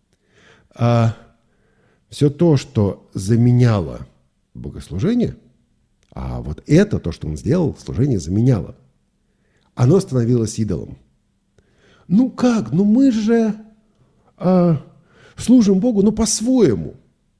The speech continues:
Не-не-не-не-не. Богу не служат по-своему. Богу служат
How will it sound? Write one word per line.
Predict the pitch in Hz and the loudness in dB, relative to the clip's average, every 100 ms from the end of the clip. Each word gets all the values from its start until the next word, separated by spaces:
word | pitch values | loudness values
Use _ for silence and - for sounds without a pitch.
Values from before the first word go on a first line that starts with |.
| _ _ _ _ _ _ | _ _ _ _ _ _
Не-не-не-не-не. | - 87 123 139 139 139 143 82 67 - _ _ _ _ | -6 0 2 4 2 2 2 0 -4 -12 _ _ _ _
Богу | 82 120 131 | -6 -2 0
не | 123 | 0
служат | - 170 117 | 0 -2 -4
по-своему. | - 95 - - 110 123 92 67 67 - - _ _ _ _ _ _ | -6 -10 -8 -6 0 2 2 -2 -8 -10 -16 _ _ _ _ _ _
Богу | 78 110 175 175 | -2 0 0 -2
служат | - 113 165 208 214 | -4 -4 -2 -4 -6